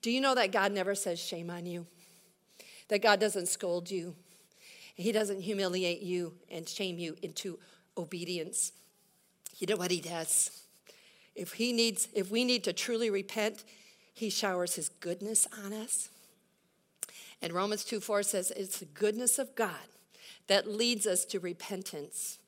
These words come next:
not shame-filled living." So I did repent of that. I remember my son walked in one day and I said, "How can you sleep at night?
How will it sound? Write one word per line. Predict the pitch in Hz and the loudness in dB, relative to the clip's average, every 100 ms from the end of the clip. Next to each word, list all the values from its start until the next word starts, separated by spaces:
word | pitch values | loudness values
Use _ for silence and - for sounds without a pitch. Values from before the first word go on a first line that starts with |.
| _ - - - - - - - - | _ -20 -20 -20 -20 -20 -20 -20 -8
not | 185 202 208 240 - - _ _ | 0 4 4 2 -4 -16 _ _
shame-filled | - - - - 202 175 175 170 - _ - - 190 165 156 - - _ - - _ - | -12 -6 -2 0 0 0 -2 -8 -18 _ -20 -8 -2 -2 -4 -8 -20 _ -20 -20 _ -16
living." | 156 160 156 135 165 - - - _ _ _ - - - - - | -4 -2 0 -4 -8 -16 -20 -20 _ _ _ -20 -20 -18 -18 -6
So | - 277 247 - - - _ _ _ _ _ _ _ _ _ - | 8 10 10 2 -14 -20 _ _ _ _ _ _ _ _ _ 2
I | 247 | 2
did | 262 220 | 4 2
repent | 240 240 226 233 | 0 2 0 2
of | 220 | 2
that. | 220 247 | 2 2
I | 202 | -2
remember | 202 202 208 | 0 0 0
my | 208 185 | 0 -2
son | - 196 208 | -2 -2 -2
walked | 196 196 - | -2 -4 -2
in | 202 202 | -2 0
one | 196 202 | -2 -2
day | 208 220 | 0 2
and | 247 | 0
I | 185 175 | -2 -4
said, | - 180 160 - - - | -6 -8 -10 -16 -20 -10
"How | 285 294 | -8 -6
can | 180 180 | -6 -6
you | 208 | -6
sleep | 202 196 180 | -6 -8 -8
at | 180 175 | -12 -14
night? | 175 185 | -14 -14